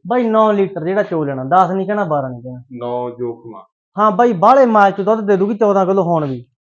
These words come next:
Speaker 2: ਗਰਮੀ
Speaker 1: ਬਾਹਲੇ,
Speaker 2: ਥੋੜ੍ਹੀ।
Speaker 1: ਆ ਵੇਖ ਚਿੱਚੜ ਗਾਈਆਂ ਦੇ। ਉਹਨੇ ਵਾਲ ਨਹੀਂ ਚ ਬਾਈ ਜਿੰਨੇ ਚਿੱਚੜ ਸੀ।
Speaker 2: ਅੱਛਾ।
Speaker 1: ਮੈਂ ਤਾਂ ਪਹਿਲਾਂ ਚਿੱਚੜ ਹੀ ਮਾਰੇ ਆ ਕਿ ਹਜੇ ਵੀ ਚਿੱਚੜ ਬਰੀਕ ਰਹਿੰਦੇ ਆ ਇਹਦੇ ਤੇ।
Speaker 2: ਹੌਲੀ ਹੌਲੀ
Speaker 1: ਕਿਉਂਕਿ
Speaker 2: ਜੁੜ ਜਾਣਗੇ।
Speaker 1: ਥੋੜ੍ਹਾ ਜਿਹਾ ਨਾ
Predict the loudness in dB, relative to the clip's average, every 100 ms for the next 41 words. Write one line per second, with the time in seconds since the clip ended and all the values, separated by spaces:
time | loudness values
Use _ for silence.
0 | -8 -6 0 4 4 2 -8 -2 2 4
1 | 2 0 -2 0 0 -2 -4 -6 -12 _
2 | _ -6 -2 0 2 6 6 4 2 0
3 | 0 0 0 -2 -4 -6 -8 -10 -18 _
4 | _ _ _ -20 _ 0 2 2 0 -2
5 | -4 -2 0 0 2 2 2 2 2 2
6 | 2 0 0 0 2 0 0 -2 0 0
7 | 0 -2 -4 -6 -8 _ _ -14 -2 0
8 | 2 -2 -6 -12 -20 _ _ _ _ -8
9 | -2 0 0 -2